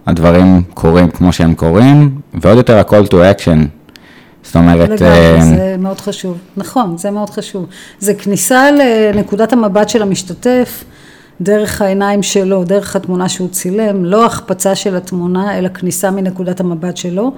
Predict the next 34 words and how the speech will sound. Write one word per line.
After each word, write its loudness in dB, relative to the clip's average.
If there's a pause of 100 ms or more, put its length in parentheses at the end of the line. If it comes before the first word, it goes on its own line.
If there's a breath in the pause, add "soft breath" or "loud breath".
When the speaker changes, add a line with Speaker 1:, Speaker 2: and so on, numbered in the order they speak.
(240 loud breath)
Speaker 2:
זה -6
לא -2
צילום -6
תיעודי -8
שאני -12
באה -10
לצלם -10
אותו -8 (120)
Speaker 1:
מהמם. 0
Speaker 2:
ואומרת, -2
"הוא -10
כך", -12 (560 soft breath)
אלא -4
ההפך. -6 (440 loud breath)
ו-, -8 (760)
ובאמת -4
קריאה -2
לפעולה, -4
זה -4
מה -4
שחשוב -6
ב-, -2
בסוף, -6
בסופו -8
של -8
דבר -8
במחקר -8
פעולה -6
שיתופי -14
כזה. -8
בוא -6
נעשה -4
עוד -4
משהו, -4